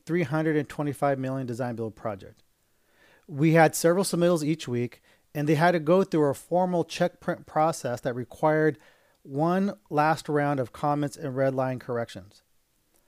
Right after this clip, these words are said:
Once check prints were corrected and completed,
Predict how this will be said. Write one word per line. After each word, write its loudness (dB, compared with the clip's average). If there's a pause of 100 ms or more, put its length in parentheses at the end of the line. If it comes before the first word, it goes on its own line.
(320)
Once 0
check 0
prints -4
were -6
corrected -2 (300)
and -10
completed, -6